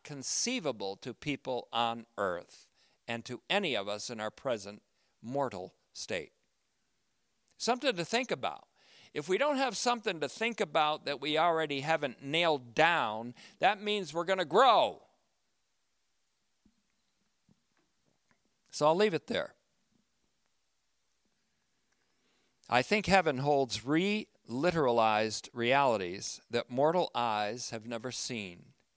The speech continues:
mortal ears have never heard, earthly imaginations have never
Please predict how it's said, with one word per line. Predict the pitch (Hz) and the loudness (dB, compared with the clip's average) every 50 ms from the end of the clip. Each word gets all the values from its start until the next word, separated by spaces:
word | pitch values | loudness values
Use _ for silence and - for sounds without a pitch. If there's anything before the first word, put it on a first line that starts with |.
| _ _ _ _ _ _ _ _ _ _ _ _ | _ _ _ _ _ _ _ _ _ _ _ _
mortal | 120 127 143 147 143 135 - - - | -2 0 0 2 2 0 -2 0 0
ears | 147 165 160 139 110 92 92 98 98 - - - _ _ _ | 0 2 2 2 0 0 -4 -6 -10 -12 -14 -16 _ _ _
have | - - 120 113 107 | -10 -8 -8 -8 -6
never | 110 117 123 120 120 117 | -6 -6 -6 -4 -6 -8
heard, | 110 - - 113 104 95 87 82 82 78 - _ _ _ _ _ _ _ _ _ _ _ _ _ _ _ _ 139 | -8 -8 -8 -6 -6 -6 -6 -8 -12 -14 -20 _ _ _ _ _ _ _ _ _ _ _ _ _ _ _ _ 2
earthly | 147 156 143 - 143 139 127 | 2 2 0 -2 -2 0 0
imaginations | 120 117 123 123 120 110 113 117 113 123 127 120 110 - - 90 85 92 98 - - - - _ _ _ _ | 0 2 2 2 2 0 -2 -4 -2 -2 -2 -2 -2 -4 -8 -10 -12 -14 -12 -12 -12 -12 -14 _ _ _ _
have | - 117 110 104 | -10 -10 -10 -8
never | 107 113 123 120 104 107 98 101 | -8 -4 -4 -4 -4 -4 -8 -8